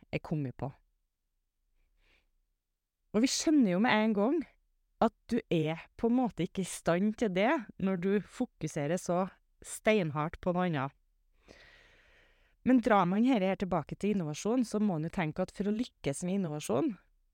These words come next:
og for å få til å bruke hele kapasiteten vi har i hjernen, så må vi roe ned. Nettopp fordi at stress og framkaller den her fluktfølelsen. Og videre så er jo da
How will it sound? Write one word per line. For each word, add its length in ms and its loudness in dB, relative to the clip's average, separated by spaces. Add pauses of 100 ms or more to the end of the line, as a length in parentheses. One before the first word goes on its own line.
(100)
og 80 -2
for 160 -4
å 80 -2
få 160 -2
til 160 -4
å 60 -8
bruke 260 -4 (160)
hele 400 0
kapasiteten 880 -4 (400)
vi 80 -2
har 400 0
i 60 0
hjernen, 420 2 (560)
så 160 -2
må 220 4
vi 240 2
roe 260 0
ned. 300 -2 (760)
Nettopp 320 -2
fordi 240 0
at 160 -2
stress 800 -6 (340)
og 400 4
framkaller 640 -2
den 140 -2
her 180 -2 (240)
fluktfølelsen. 1800 -6 (2500)
Og 80 4
videre 240 4
så 140 0
er 80 4
jo 100 6
da 80 4